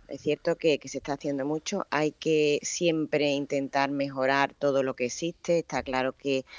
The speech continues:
ya lo, lo anunció otro día la consejera, va, va a pedir una revisión de, del Pacto de Estado. Eh, y vamos a intentar coordinar, siempre tenemos que intentar coordinar que todas las administraciones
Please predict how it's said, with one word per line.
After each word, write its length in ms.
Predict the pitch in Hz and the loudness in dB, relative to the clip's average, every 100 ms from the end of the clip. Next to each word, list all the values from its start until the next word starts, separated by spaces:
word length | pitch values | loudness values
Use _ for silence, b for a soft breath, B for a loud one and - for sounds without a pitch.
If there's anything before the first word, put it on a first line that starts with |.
| B B | B B
ya 300 | 151 147 143 | 6 6 8
lo, 480 | 147 147 143 139 139 | 6 6 6 4 4
lo 160 | 143 | 0
anunció 340 | 139 143 - 147 | -2 -4 -4 -4
otro 120 | 151 | -2
día 100 | 143 | -4
la 80 | 147 | -4
consejera, 480 | 151 151 151 151 | -6 -6 -2 2
va, 380 | 143 143 139 135 | 4 4 4 0
va 160 | 123 139 | 2 0
a 40 | |
pedir 320 | 147 147 151 | 2 -6 -6
una 320 | 160 156 147 147 | -8 -10 -10 -10
revisión 540 | 147 135 - 147 151 | -10 -14 -10 -10 -6
de, 80 | 156 | -4
del 180 | 143 120 | -4 -4
Pacto 340 | 127 - 147 | -8 -6 -8
de 100 | 127 | -8
Estado. 440 | - 147 151 190 B B B B B B - | -8 -2 -2 -2 B B B B B B 2
Eh, 500 | 165 160 156 151 - | 4 6 6 4 2
y 140 | 160 | 0
vamos 440 | 151 131 127 143 151 | 2 2 2 -2 0
a 260 | 147 147 - | 2 4 2
intentar 800 | 170 160 156 143 135 139 135 - - _ | 0 2 2 0 2 4 4 4 -12 _
coordinar, 680 | 151 151 143 139 123 135 - - | -2 0 -2 -2 0 -2 -4 -18
siempre 420 | - - 170 175 | -10 -2 0 2
tenemos 260 | 180 170 151 | 2 0 -2
que 80 | - | -4
intentar 380 | 147 143 143 139 | -4 -2 -2 -2
coordinar 360 | 143 139 143 | -4 -2 -2
que 60 | 139 | -2
todas 200 | 139 131 | 0 0
las 100 | 147 | -2
administraciones 1400 | 139 139 127 - 127 - 143 135 135 131 131 131 127 123 | -4 -4 -6 -6 -6 -4 -4 -2 -2 -2 -2 -2 -4 -6